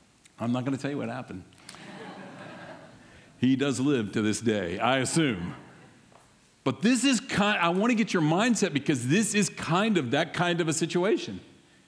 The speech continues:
We've heard this story so many times that we're kinda numb to the reality that Mary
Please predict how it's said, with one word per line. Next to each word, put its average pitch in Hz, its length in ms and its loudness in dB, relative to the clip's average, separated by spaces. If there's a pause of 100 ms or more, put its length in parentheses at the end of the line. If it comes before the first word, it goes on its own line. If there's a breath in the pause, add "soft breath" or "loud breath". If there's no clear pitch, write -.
(1000 soft breath)
We've 196 160 4
heard 240 240 2
this 202 160 2
story 214 460 0
so 208 180 0
many 180 160 2
times 202 300 2
that 175 100 0
we're 156 80 -2
kinda 185 240 0
numb 196 520 2
to 175 120 -2
the 151 80 0
reality 151 600 2
that 113 140 -2
Mary 135 680 2